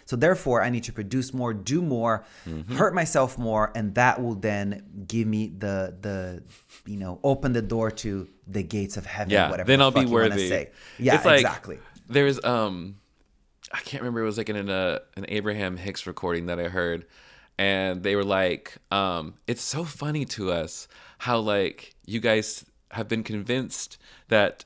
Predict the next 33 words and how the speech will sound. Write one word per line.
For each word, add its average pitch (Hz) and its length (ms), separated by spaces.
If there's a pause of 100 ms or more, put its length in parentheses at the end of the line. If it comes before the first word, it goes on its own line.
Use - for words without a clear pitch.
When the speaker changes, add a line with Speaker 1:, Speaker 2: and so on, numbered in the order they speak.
(100)
Speaker 2:
in 117 80
order 110 240
to 113 180
experience 104 600
God, 104 480
you 107 200
must 104 240
pinch 127 320
yourself 104 400 (140)
off 110 360
from 104 260
the 95 80
source 110 500
that, - 280
so - 140
that 101 140
you 107 80
can 104 180
make 104 180
yourself 101 500
to 110 120
be 101 240
worthy 101 560
of 95 200
being 98 220
with 98 160
the 101 120
source 98 400
that 95 140
you're 95 120
holding 98 320
yourself 95 420
back 95 220